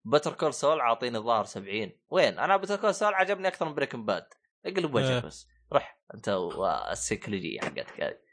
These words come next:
Speaker 1: أنا <laughs>
Speaker 2: أنا، أنا لاحظت إن، أنا أثق ب-، لما يقول لي because you watched كذا، يعطيني recommendations تحت مثلًا، يقول لي: "هذه يناسبك لأنك شفت المسلسل الفلاني" مثلًا.
Speaker 1: أيوة.
Speaker 2: وأثق بهذه أكثر مما ثقتي بالرقم صراحة.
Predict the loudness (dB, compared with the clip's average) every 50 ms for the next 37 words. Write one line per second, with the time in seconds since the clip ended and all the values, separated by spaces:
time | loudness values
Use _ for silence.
0 | _ _ _ _ _ 12 12 12 12 12 10 4 -4 -6 -10 _ _ -14 -14 -14
1 | _ 2 8 12 12 12 12 10 8 6 4 4 4 2 0 -2 -4 -4 -4 -4
2 | -4 -6 -8 -6 -6 -6 -6 -4 -6 -6 -8 -6 -4 -2 -2 -2 0 -2 -2 -2
3 | -4 -4 -2 -2 0 0 2 2 2 2 0 -2 0 2 2 2 0 0 -2 0
4 | 2 2 0 0 -4 -6 -4 -2 0 0 0 -2 -2 -6 _ _ _ -10 -4 -2
5 | -2 -2 0 0 -2 -2 -2 -4 -4 -2 0 0 0 -2 -2 -6 -10 -10 -10 -10
6 | -10 -10 -10 -10 -10 -10 -10 -8 -6 -4 -4 -2 -2 -2 -2 -2 -2 -4 -6 -4
7 | -4 -2 -2 -2 -4 -4 -6 -6 -6 -6 -8 -10 -12 _ _ _ _ -8 -6 -4
8 | -2 -2 -2 -2 0 0 -2 -2 -2 -4 -6 -6 -6 -8 -8 -10 _ _ _ _
9 | _ -2 0 2 2 2 0 2 4 6 6 6 4 0 -12 -14 -8 -6 -4 -2
10 | 0 0 0 0 -2 -2 0 2 4 4 4 4 2 2 0 0 -2 -2 0 0
11 | 0 0 0 0 -2 -2 -2 -2 0 0 -2 -2 -4 -4 -6 -8 -10 -8 -6 -6
12 | -4 -4 -6 -8 -8 -8 -8 -8 -10 -14 -18